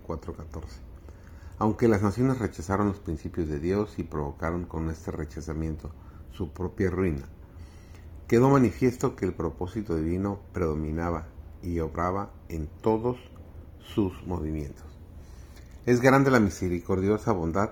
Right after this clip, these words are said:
con que el Señor nos trata. Nunca dejará ni olvidará a los que confían en Él. Si pensáramos y habláramos menos de nuestras pruebas y más de la misericordia y la bondad de Dios, nos sobrepondríamos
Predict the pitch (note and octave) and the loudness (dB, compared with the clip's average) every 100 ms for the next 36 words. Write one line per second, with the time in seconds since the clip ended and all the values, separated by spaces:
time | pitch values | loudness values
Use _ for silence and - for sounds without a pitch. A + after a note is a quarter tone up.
0 | - - - F2+ F2 E2+ E2+ D#2+ F2+ G2+ | -6 -10 -6 -4 -2 -4 -4 -4 -2 -2
1 | E2+ - D#2+ C#2+ C#2+ - - - - - | -6 -4 -4 -4 -12 -14 -18 -18 -16 -8
2 | F#2+ G2+ G2 F2 D2+ D#2+ F2+ G2+ G2 D#2+ | -6 -2 0 0 -2 -2 -2 0 0 0
3 | D2+ D2+ F2 G2+ - - - - G2 F#2+ | 0 0 -2 -4 -10 -18 -16 -4 -2 -2
4 | - G2+ F#2 F2 G#2+ G#2 F2+ E2 D#2 C#2+ | -2 -2 -2 -2 -2 0 0 -2 -2 -4
5 | - - - - - E2 E2 E2 G#2 A#2 | -10 -18 -18 -12 -10 -4 -4 0 2 4
6 | A#2+ B2+ - - - - - - - - | 4 0 -4 -18 -20 -20 -20 -20 -18 -18
7 | - A2 G2 F#2+ G#2+ A2+ A2+ G#2 G#2 G#2+ | -6 2 4 6 6 4 2 2 2 2
8 | G#2+ F#2+ F2 D#2+ - E2 - F#2+ F#2 D#2+ | 0 0 -2 -2 -6 -8 -2 0 2 0
9 | - F#2+ F2 F#2+ G2+ G2 F2+ - D#2+ D#2 | -4 -4 -2 0 0 0 -2 -4 -6 -6
10 | - F#2+ F2 E2 D#2 C#2+ D#2 E2+ F#2+ F2 | -2 -2 0 -2 -2 -4 -4 -2 -2 0
11 | A2 A#2 - - - - - - G#2 F#2+ | -2 -2 -8 -18 -18 -18 -16 -2 -2 0
12 | G2+ G2 F#2 G2 F#2 G2+ G2+ G2+ F#2+ | 0 0 0 -2 0 2 0 0 -4